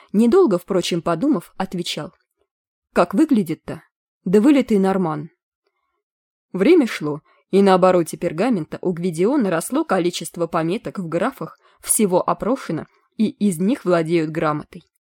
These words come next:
Исчерпывающий ответ его по возвращении вызвал довольное покряхтывание профессора. Левелес тоже вернулся, весь такой потерянный и всклокоченный, и стал вытаскивать из висевшего у пояса кошелька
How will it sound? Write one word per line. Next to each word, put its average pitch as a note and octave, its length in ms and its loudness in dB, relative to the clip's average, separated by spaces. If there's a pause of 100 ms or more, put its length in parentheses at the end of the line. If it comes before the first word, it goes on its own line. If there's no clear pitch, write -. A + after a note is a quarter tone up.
(720)
Исчерпывающий G3+ 1000 0
ответ G#3 480 -4
его E3+ 200 0
по F3 140 -2
возвращении E3+ 760 -2 (260)
вызвал A3+ 420 2
довольное F3 540 2
покряхтывание E3 840 -2
профессора. - 680 -6 (1000)
Левелес A#3 600 4
тоже F3 260 -4
вернулся, E3 640 -8 (140)
весь F#3+ 280 2
такой G3 300 2
потерянный F3 600 -2
и G3+ 160 -4
всклокоченный, E3 840 -4 (300)
и G3+ 100 0
стал C#4 300 2
вытаскивать F3 720 -2
из F#3+ 180 -2
висевшего F#3 640 -2
у F#3+ 120 -4
пояса F3 400 0
кошелька F#3+ 600 -6